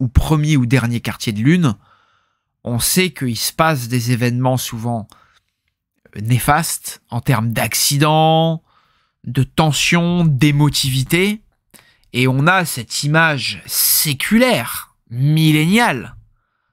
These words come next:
de cet homme qui devient une bête, qui se transforme en loup-garou lors de la pleine lune, qui est évidemment la phase lunaire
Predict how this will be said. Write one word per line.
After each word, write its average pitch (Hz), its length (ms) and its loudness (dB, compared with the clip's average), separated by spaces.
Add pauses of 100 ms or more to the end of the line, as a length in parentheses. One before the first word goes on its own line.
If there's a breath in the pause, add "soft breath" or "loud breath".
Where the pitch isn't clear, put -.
(480)
de 139 160 2
cet 143 420 0
homme 180 300 2
qui 139 120 -8
devient 135 380 2
une 127 240 0
bête, 175 380 0
qui - 120 -10
se 120 120 -6
transforme 131 520 -4
en 131 60 -2
loup-garou 139 560 4
lors 147 180 4
de 135 100 0
la 123 120 0
pleine 131 300 -2
lune, 170 240 2
qui 139 140 0
est - 140 -2
évidemment 135 520 0
la 123 160 0
phase 127 340 -6
lunaire 147 640 0